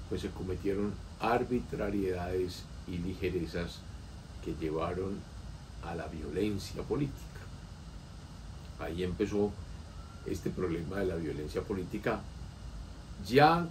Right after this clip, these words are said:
como una, como grupos de bandoleros, como grupos de bandoleros. Hemos llamado bandoleros a, a aquellas bandas armadas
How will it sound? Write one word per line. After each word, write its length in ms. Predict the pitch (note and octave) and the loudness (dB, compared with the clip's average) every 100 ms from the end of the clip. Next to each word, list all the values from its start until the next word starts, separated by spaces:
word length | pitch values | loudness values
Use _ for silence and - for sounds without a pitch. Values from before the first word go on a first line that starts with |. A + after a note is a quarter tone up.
| - | 8
como 640 | D#3 C#3 A#2+ A2+ A2 A2 - - - - - - - - - | 8 8 8 8 8 6 -2 -10 -10 -10 -10 -10 -10 -8 -4
una, 1000 | A#2+ A#2+ B2 C3 C#3 C3+ C3+ B2+ B2+ B2+ - - - - - - | 2 4 4 6 8 8 6 6 4 0 -6 -12 -10 -10 -10 0
como 240 | B2 A2+ | 4 8
grupos 340 | C3+ C#3 F3+ C#3+ | 10 12 12 12
de 100 | B2 | 10
bandoleros, 1000 | A#2 G2+ G2 B2+ D#3+ - - - - - - - - - - | 6 2 6 10 10 8 0 -6 -8 -8 -8 -10 -12 -8 -2
como 200 | F#2+ G2 | 0 12
grupos 320 | F#3+ F#3+ D3+ | 12 12 8
de 80 | A#2 | 8
bandoleros. 800 | G2+ F2 E2+ B2 C3 F#2 - - - - - - - - - - - - - | 6 0 4 8 8 6 -6 -12 -12 -10 -10 -10 -10 -10 -10 -10 -10 -8 0
Hemos 240 | G#2+ C#3 | 4 6
llamado 380 | C3 A2+ A#2 C#3 | 6 6 8 8
bandoleros 640 | C#3 A#2+ G#2+ G2+ G#2 C#3+ C#3 | 8 6 6 8 8 8 6
a, 120 | G#2+ F#2 - | 2 -2 -2
a 160 | G2 | 0
aquellas 500 | F#2 F2 G#2 A#2 B2 | 0 2 4 6 4
bandas 380 | C3 C3 C3+ C3+ | 2 4 4 4
armadas 640 | C3 B2 B2 G#2+ A#2 - | 2 2 0 2 0 0